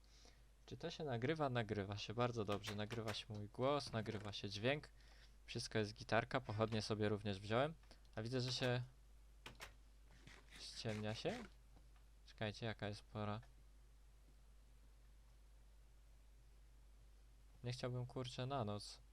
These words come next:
wychodzić zbytnio. A widzę, że to się ma ku zachodowi. No, ku, ku zachodowi się ma. To... Póki co sobie poogarniamy tutaj, co się jeszcze dzieje pod,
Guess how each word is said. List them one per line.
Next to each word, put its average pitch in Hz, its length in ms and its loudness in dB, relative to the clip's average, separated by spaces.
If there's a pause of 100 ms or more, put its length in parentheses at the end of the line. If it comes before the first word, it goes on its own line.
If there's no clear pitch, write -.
(180)
wychodzić 107 540 2
zbytnio. 113 640 2 (2250)
A 107 100 -2
widzę, 117 220 0
że 117 140 -2
to - 100 -4
się 123 140 -2
ma 120 140 2
ku 131 160 -4
zachodowi. 117 640 4 (640)
No, 110 340 0
ku, 120 120 -8 (160)
ku 120 160 -2
zachodowi 113 520 0
się 107 160 -6
ma. 101 120 -2 (960)
To... 113 240 4 (1080)
Póki 123 220 -8
co 131 140 -4
sobie 123 220 0
poogarniamy 120 640 2
tutaj, 117 280 0
co 120 140 -2
się 123 120 0
jeszcze 117 300 2
dzieje 117 300 6
pod, 110 220 2